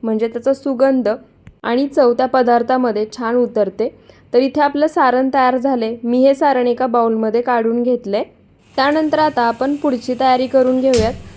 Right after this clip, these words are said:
तर त्यासाठी मी गॅसवर कढई गरम करायला ठेवली आहे. आता या कढईमध्ये मी एक वाटी दूध आणि एक वाटी पाणी घालणार आहे. जर तुम्हाला हवं असेल तर तुम्ही या ठिकाणी दोन वाटी दुधाचा किंवा दोन वाटी पाण्याचा वापर केला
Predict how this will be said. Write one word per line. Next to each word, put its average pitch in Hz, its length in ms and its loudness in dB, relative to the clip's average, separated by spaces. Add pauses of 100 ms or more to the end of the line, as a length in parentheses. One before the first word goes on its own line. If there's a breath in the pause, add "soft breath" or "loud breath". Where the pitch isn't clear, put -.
(200)
तर 247 100 0
त्यासाठी 302 560 0
मी 285 160 0
गॅसवर 269 520 -2 (140)
कढई 240 320 2
गरम 240 260 2
करायला 233 400 -2
ठेवली 240 420 -2
आहे. 269 100 -2 (760)
आता 240 180 0
या 294 140 0
कढईमध्ये 294 640 2
मी 254 240 -2
एक 254 280 0
वाटी 269 260 -2
दूध 247 280 -4 (220)
आणि 220 160 0
एक 233 220 0
वाटी 247 220 0
पाणी 247 340 0
घालणार 240 340 -2
आहे. 220 200 -2 (440 soft breath)
जर 269 140 4 (100)
तुम्हाला 285 320 2
हवं 294 340 2
असेल 226 340 -4
तर 233 100 -2
तुम्ही 254 280 -2
या 254 120 2
ठिकाणी 247 460 -2
दोन 247 340 2
वाटी 262 280 0
दुधाचा 269 540 -2 (160)
किंवा 240 160 0
दोन 254 320 4
वाटी 269 260 -2
पाण्याचा 233 520 -2
वापर 240 300 0
केला 233 300 -2